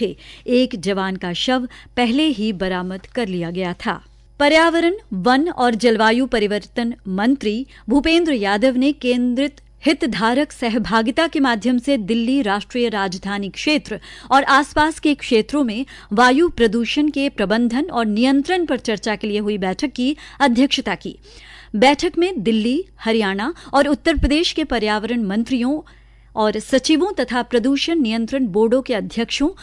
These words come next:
और सदस्य सचिवों ने भाग लिया। बैठक के दौरान श्री यादव ने वायु प्रदूषण से निपटने के प्रयासों को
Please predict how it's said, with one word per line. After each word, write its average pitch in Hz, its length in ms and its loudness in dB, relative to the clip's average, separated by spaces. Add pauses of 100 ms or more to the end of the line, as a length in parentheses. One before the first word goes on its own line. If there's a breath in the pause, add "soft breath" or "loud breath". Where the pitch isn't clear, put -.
(180 loud breath)
और 254 100 2
सदस्य 294 520 -2
सचिवों 285 480 0
ने 302 100 4
भाग 208 260 -2
लिया। 170 220 -8 (520 loud breath)
बैठक 214 340 2
के 226 100 0
दौरान 202 420 0
श्री 226 240 -2
यादव 196 320 0
ने 254 200 2
वायु 208 320 0
प्रदूषण 214 500 0
से 294 160 -2
निपटने 226 440 -2
के 226 140 -4
प्रयासों 202 500 0
को 226 160 0